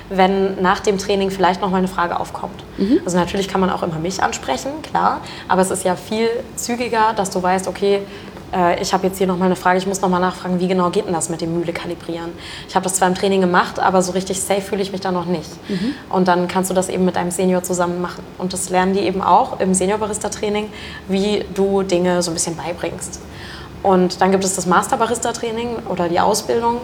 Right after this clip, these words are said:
Speaker 1: eher gesagt. Das sind vierzig Stunden, also eine wirklich volle Woche.
Speaker 2: Mhm.
Speaker 1: Wird abgeschlossen mit einem Ausflug in unsere Rösterei. Und,
Speaker 2: Uh.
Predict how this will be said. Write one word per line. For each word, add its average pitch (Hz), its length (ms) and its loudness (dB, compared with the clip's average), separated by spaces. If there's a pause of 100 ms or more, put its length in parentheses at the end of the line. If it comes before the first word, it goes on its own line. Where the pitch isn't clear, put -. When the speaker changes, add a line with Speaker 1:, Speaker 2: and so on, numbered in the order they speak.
Speaker 1:
eher 214 160 -2
gesagt. 220 360 0
Das 180 100 -4
sind 185 120 -2
vierzig 190 340 0
Stunden, 240 480 0
also 185 220 2
eine 175 240 0
wirklich 180 300 -6
volle 175 260 0
Woche. 202 340 0 (140)
Speaker 2:
Mhm. 185 200 0
Speaker 1:
Wird 190 120 4
abgeschlossen 196 580 2
mit 190 160 0
einem 175 300 -2
Ausflug 185 440 0
in 180 120 -2
unsere 180 340 2
Rösterei. 165 600 -2 (420)
Und, 190 440 2
Speaker 2:
Uh. 170 60 -2